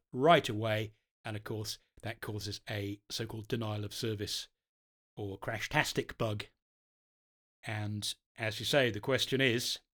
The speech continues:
is that a bug? Because obviously you're poking a knitting needle into somebody else's server to cause it to crash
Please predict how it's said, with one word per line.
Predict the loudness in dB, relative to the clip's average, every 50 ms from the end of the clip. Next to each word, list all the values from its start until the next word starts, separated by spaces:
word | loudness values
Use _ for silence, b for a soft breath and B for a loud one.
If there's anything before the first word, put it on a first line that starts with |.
| _ _ _ _ _ _ _ _ _ _ _ 2
is | 2 2 4
that | 4 0 0 0
a | -4 -6
bug? | -2 -2 -2 0 0 -2 -2 -4 -10 -16 _ _ _ _ _ _ _ _ _ _ _ _ _
Because | -8 -8 -6 -4 -4 -4 -4 -6 -8 -12 _ _ _ _ _
obviously | -6 -4 -2 -2 -2 -2 -2 -2 -2 -2 -2 -2 -4 -6 b b b _
you're | -2 0 0 2 2 2 0 -2 -4 -8 _ _ _ _ _ _ _ _ _ _ _ _ _ _ _ _ _ _ _
poking | -2 -2 -2 -2 -4 -6 -4
a | -2
knitting | -2 -2 -2 -2 -4 -2 0
needle | 0 0 0 0 -2 -4 -4 -6
into | -6 -4 -4 -2 -2 -4 -4 -6 -4
somebody | -4 -2 -2 -2 -2 -2 -4 -2 -2
else's | -2 -4 -4 -4 -4 -2
server | -2 2 4 4 4 4 4 0 -4 -4
to | -4 -6 -8
cause | -6 -6 -6 -6 -6 -8
it | -8 -10
to | -10 -10
crash | -8 -8 -6 -6 -6 -8 -10